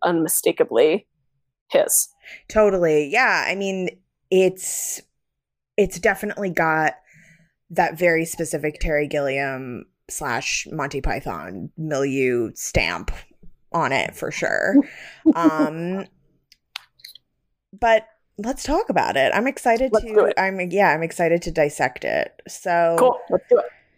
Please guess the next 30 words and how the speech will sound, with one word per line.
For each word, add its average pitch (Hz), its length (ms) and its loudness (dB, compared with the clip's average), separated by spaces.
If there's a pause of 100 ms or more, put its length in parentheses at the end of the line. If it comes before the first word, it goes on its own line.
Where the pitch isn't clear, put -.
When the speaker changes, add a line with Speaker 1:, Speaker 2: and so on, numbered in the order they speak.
(220)
Speaker 2:
Movie 311 260 4
comes 311 260 -2
out 185 460 4 (440)
in 185 340 4
February 185 720 2
nineteen 165 360 2
eighty-five, 143 880 2 (160)
um, 143 340 -2
in 233 120 2
Europe 156 520 2
without 147 320 0
any 147 240 -4
issues. - 600 -6 (440)
But 180 160 2
when 202 160 2
Gilliam 220 400 2
tried 202 240 0
to 185 80 -2
release 170 380 2
it 160 100 0
in 151 120 -4
the 143 80 -2
U 127 200 -4
S, 233 380 0
it - 140 -18
ran 147 220 -10
into 151 200 -10
all 147 80 -8
this 156 180 -8
trouble - 640 -8